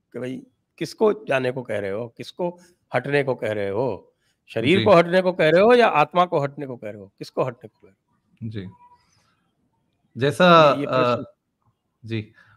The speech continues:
Speaker 2: महाभारत में स्मरण होगा हमारे श्रोताओं, दर्शकों को, भगवान शिव कौन-सा वेश धारण करते हैं अर्जुन के सामने? किरात का।
Speaker 1: किरात का।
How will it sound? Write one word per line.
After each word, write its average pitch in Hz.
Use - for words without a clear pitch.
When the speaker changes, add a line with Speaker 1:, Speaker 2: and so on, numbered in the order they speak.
Speaker 2:
महाभारत 135
में 175
स्मरण 151
होगा 139
हमारे 123
श्रोताओं, 117
दर्शकों 110
को, 110
भगवान 135
शिव 151
कौन-सा 139
वेश 123
धारण 120
करते 120
हैं 120
अर्जुन 117
के 120
सामने? 120
किरात 123
का। -
Speaker 1:
किरात 95
का। -